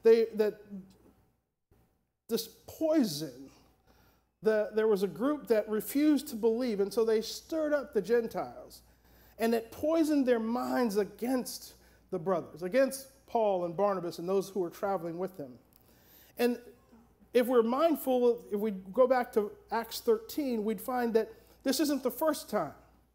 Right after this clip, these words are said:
because in Acts thirteen, specifically verse fifty, it says,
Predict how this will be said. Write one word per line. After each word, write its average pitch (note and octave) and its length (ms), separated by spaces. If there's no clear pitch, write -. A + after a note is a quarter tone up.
because G#3+ 300
in A3 100
Acts A3 400
thirteen, A3+ 720
specifically A3 600
verse G3+ 180
fifty, C#4+ 300
it F#3+ 80
says, A3 200